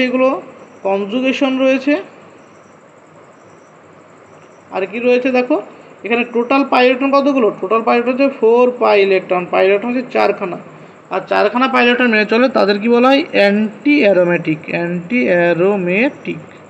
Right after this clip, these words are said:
আর এই যৌগটা দেখো এখানে টোটাল কত আছে? এটা হচ্ছে সবগুলো এসপি টু হাইব্রিডাইজড আছে। আর কি কি আছে? কনজুগেশন রয়েছে, এখানেও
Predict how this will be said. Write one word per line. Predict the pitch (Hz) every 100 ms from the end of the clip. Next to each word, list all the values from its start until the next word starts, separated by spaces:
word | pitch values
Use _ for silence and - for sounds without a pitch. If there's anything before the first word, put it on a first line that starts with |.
| - - - - - - - - - - 175
আর | - 208
এই | 233
যৌগটা | 262 262 262
দেখো | 254 285 240
এখানে | 233 247 247 226
টোটাল | 233 254 262
কত | 262 262 262
আছে? | 247 208
এটা | 202 233
হচ্ছে | 233 240
সবগুলো | 202 190 220 190
এসপি | - 226
টু | 262
হাইব্রিডাইজড | 240 240 247 254 254
আছে। | 247 294 349 - - - - -
আর | 196 202
কি | 226
কি | 254 254
আছে? | 277 254
কনজুগেশন | 208 202 226 240 240 262 247
রয়েছে, | 240 233 208
এখানেও | 208 175